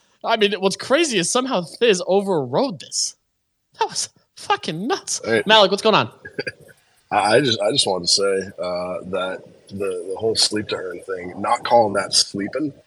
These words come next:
Speaker 3: uh, is the biggest fucking missed opportunity of all time. Um, send that shit straight to zero until someone revamps and, uh, brands it as sleeping, or else I'm not fucking touching it.
Speaker 2: Yeah, dude, I'm good on sleep to earn.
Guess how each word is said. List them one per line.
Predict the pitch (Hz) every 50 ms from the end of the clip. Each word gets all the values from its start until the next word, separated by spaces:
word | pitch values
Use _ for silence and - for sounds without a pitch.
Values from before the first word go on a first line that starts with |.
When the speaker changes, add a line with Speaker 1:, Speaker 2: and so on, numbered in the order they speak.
| _ _ _ _ _ -
Speaker 3:
uh, | 85 87 87 90 87 -
is | - 92 92 92 - 78
the | 90 92 87 - -
biggest | 104 95 101 98 - - - - - -
fucking | 113 104 101 - 104 98 95
missed | 95 92 - 98
opportunity | 92 90 92 90 95 92 87 87
of | 85 87
all | 85 80
time. | - - 95 95 98 101 98 - - - - _ _ _ -
Um, | - 82 82 85 82 82 85 82 82 85 92
send | - - - 117 101 98
that | 95 87 -
shit | - 98 92 -
straight | - - 90 82 82
to | 90 85
zero | 87 95 92 92 92 87
until | - - - -
someone | - 101 90 90 92 92 92 87 - - - 78
revamps | 87 95 98 98 95 85 104 98 98 90 - - - - 85 87 85
and, | 85 85 82
uh, | 82 82 82 87 85 80 - - _ _ - - - - - _ _ _ _ _ _ _ _ _ _
brands | 87 92 92 - -
it | - -
as | - -
sleeping, | - - - 92 82 76 - - - - - - - _ - -
or | 78 78 78 90 90
else | 87 - -
I'm | 85 82
not | 73 67
fucking | - - 82 - 78
touching | 78 80 78 - 85 76
it. | 71 69 65 - - - - _ _ _ _ _ _ _ _ _ _ _ _ _ _ _ _ _ _ _ _ _ _ _ _ _ _ _ _ -
Speaker 2:
Yeah, | 156 151
dude, | 127 117 - 127 120
I'm | 110 117 139 151
good | 135 143 131
on | 127 120 113 113
sleep | - - - - 123 113 98
to | 110
earn. | 92 104 98 95